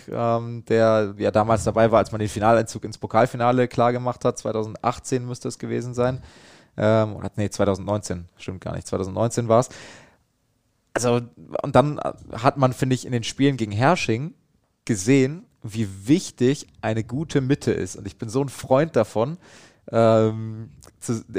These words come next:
immer wieder auch die Wichtigkeit von Mittelblockern und Mittelblockerinnen hervorzuheben, weil ohne funktioniert's einfach nicht. Die sind essentiell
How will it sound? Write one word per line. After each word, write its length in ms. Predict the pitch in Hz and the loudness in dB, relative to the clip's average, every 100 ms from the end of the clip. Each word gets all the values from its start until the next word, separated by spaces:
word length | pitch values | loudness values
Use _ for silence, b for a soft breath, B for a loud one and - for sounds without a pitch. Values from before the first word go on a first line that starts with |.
| - | -4
immer 260 | 113 127 | 2 2
wieder 220 | 117 123 - | 4 2 2
auch 80 | |
die 180 | - 107 | -2 -4
Wichtigkeit 520 | 147 - 131 - 117 | -2 -2 -2 2 2
von 140 | - 113 | 2 -4
Mittelblockern 560 | 131 120 104 107 123 | -2 0 0 0 -2
und 80 | 107 | -2
Mittelblockerinnen 680 | 110 127 110 113 107 127 120 | -2 0 0 0 0 0 0
hervorzuheben, 720 | 104 - 131 151 - 104 127 | -2 0 0 0 -2 -2 0
weil 140 | 135 - | 0 -2
ohne 240 | 123 127 | -2 -2
funktioniert's 480 | 117 123 - 120 156 | -4 -8 -8 -4 -4
einfach 240 | - - 98 | -6 -8 -10
nicht. 160 | 98 | -8
Die 80 | 104 | -10
sind 160 | 107 - | -10 0
essentiell 680 | 123 147 131 - 127 120 160 | 0 2 -2 -2 -2 0 -2